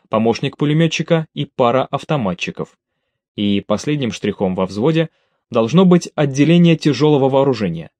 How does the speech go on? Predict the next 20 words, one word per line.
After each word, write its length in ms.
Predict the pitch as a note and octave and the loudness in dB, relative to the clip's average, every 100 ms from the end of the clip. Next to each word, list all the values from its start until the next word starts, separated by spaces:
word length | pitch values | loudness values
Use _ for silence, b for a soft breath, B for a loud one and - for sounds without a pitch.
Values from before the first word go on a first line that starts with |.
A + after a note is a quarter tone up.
| _ _ | _ _
ещё 280 | - - A2 | -8 -4 -2
десять 300 | F#2+ F2 E2+ | -2 -6 -10
человек. 420 | - D#2 C2+ _ _ _ _ _ _ | -10 -10 -10 _ _ _ _ _ _
Командир 400 | - G2+ G2+ G2+ | -6 -2 0 0
отделения 540 | G2+ A2 A#2 A#2 G#2+ | 0 0 0 0 -2
и 180 | G2+ G#2+ | -2 -4
три 220 | G2 A2+ | -6 -2
расчёта 440 | G#2 G#2 - A2 G#2 | 0 0 -2 -4 -4
пулемётов 640 | - G#2 A#2 D#3 D3 _ _ _ | -4 -4 -2 -2 -4 _ _ _
или 340 | - D3+ D#3 - | -6 0 2 2
шестидесятимиллиметровых 1160 | - C#3 - C#3 C3+ C#3+ C3+ C3 C3 C3 B2+ - | -2 -6 -4 -8 -6 -4 -4 -4 -2 0 0 -2
миномётов 600 | B2 B2 A#2+ A#2+ - _ _ _ _ _ _ _ _ _ _ | -4 -2 -2 -4 -6 _ _ _ _ _ _ _ _ _ _
и 160 | F#3 G3 | -2 -2
противотанковое 1160 | - D#3+ D#3 E3 F#3+ - D3 C#3 C#3+ C#3+ C#3+ - _ | 0 0 2 0 0 0 -2 0 0 0 0 -4 _
оружие 480 | C#3 C#3 B2 A#2+ A#2 | -2 0 0 0 -2
с 80 | - | -2
прикрытием, 680 | C3 - B2 B2 A#2+ A#2 - | -8 -4 -6 -2 -4 -4 -8
если 320 | G2+ F#2 G#2 | -8 -6 -6
таковые 380 | F#2+ G2 G2+ G2+ | -8 -4 -2 0
появятся 640 | G#2 G2+ B2 C#3+ - C#3+ | 0 0 0 -2 -6 -8